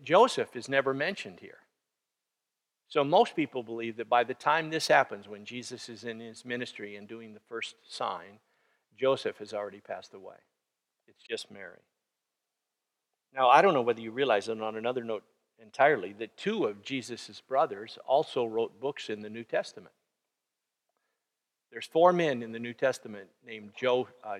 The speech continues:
James, and the one that wrote the book of James is Jesus' brother. And his other brother, Judas, wrote the book of Jude. We just call him by a nickname, Jude. Now back to the passage. I want us to look at the wording of verses one through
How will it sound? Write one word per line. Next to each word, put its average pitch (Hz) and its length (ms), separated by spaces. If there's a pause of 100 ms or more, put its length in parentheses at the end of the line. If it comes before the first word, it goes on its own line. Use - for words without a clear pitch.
James, 113 520 (1500)
and 123 140
the 120 60
one 151 180
that 139 120
wrote 143 200
the 139 60
book 160 240
of 135 60
James 104 460 (420)
is 110 140
Jesus' 113 500
brother. 127 380 (840)
And 131 120
his 147 160
other 226 220
brother, 120 340
Judas, 135 560 (960)
wrote 123 200
the 120 80
book 117 200
of 117 100
Jude. 143 340 (760)
We 113 100
just 110 180
call 107 160
him 107 100
by 117 160
a 117 40
nickname, 110 480
Jude. 127 300 (580)
Now 131 100
back 160 260
to 165 60
the 147 100
passage. 127 420 (100)
I 131 80
want 160 160
us - 100
to 147 100
look 135 160
at 123 100
the 120 80
wording 110 380
of 90 80
verses 104 340
one 107 200
through 104 180